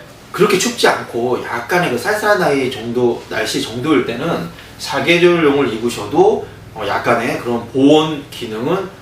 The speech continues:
어, 느끼실 수가 있으실 겁니다. 그리고 저희가 이제 겨울용 시리즈 이제 다섯 가지에 대해서 설명을 드릴 건데 이 설명을 드리기 전에, 어, 미리 좀 말씀드리고 싶은 게 있는데 저희 겨울용 제품은 전 제품이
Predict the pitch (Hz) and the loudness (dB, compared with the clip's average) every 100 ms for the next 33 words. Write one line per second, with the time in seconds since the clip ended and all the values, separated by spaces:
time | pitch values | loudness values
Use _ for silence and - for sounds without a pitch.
0 | - 110 104 139 190 180 - 127 117 120 | -14 -10 -4 -2 0 0 0 0 0 0
1 | 170 113 92 90 - - - - - - | -2 -2 -4 -6 -12 -16 -20 -20 -20 -20
2 | - - - - - 170 156 147 151 135 | -20 -18 -18 -18 -4 2 4 6 4 2
3 | 123 139 175 180 - 151 143 127 117 - | 2 6 6 6 4 -2 0 0 -2 -4
4 | 139 147 135 123 120 185 175 117 - - | 2 2 2 0 0 2 2 0 -4 -8
5 | 95 135 107 87 - - - - 127 185 | -2 0 0 -2 -10 -16 -18 -10 -4 0
6 | 208 220 180 - 139 - - 120 104 123 | 4 4 2 0 -4 -4 -4 -4 -2 -2
7 | 127 - - - - - 110 98 95 127 | -2 -4 -10 -14 -16 -10 -6 -4 -2 0
8 | 135 - 123 120 - 165 143 135 120 - | 0 0 0 0 0 2 2 4 2 0
9 | 143 135 110 95 107 117 - - - - | -2 -2 -2 -4 -2 0 -2 -6 -12 -12
10 | - - - 170 160 151 190 196 170 - | -12 -8 0 2 4 4 4 4 0 2
11 | 143 214 220 - - - - 180 214 175 | 2 2 2 -4 -12 -4 0 0 0 0
12 | - 135 127 196 240 | -2 0 2 2 2